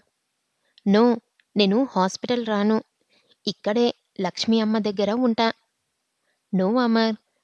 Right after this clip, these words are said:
నువ్వు ఇక్కడ ఉండటానికి వీల్లేదు. మంచి హాస్పిటల్లో చూపిస్తా." "No డాడ్, నేను బ్రతికి ఉన్నానంటే కారణం లక్ష్మి అమ్మ.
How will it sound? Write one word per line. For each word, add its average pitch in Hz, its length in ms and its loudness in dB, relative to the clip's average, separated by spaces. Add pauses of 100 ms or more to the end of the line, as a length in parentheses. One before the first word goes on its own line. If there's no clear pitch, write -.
(140)
నువ్వు 202 260 2
ఇక్కడ 202 280 -4 (280)
ఉండటానికి 220 580 0
వీల్లేదు. 226 500 -2 (680)
మంచి 170 320 0
హాస్పిటల్లో 214 600 -4
చూపిస్తా." 233 520 -4 (1300)
"No 196 220 2
డాడ్, 220 320 -2 (460)
నేను 220 240 4
బ్రతికి 190 420 -4
ఉన్నానంటే 226 680 0 (340)
కారణం 220 440 0 (380)
లక్ష్మి 214 420 0
అమ్మ. 214 160 2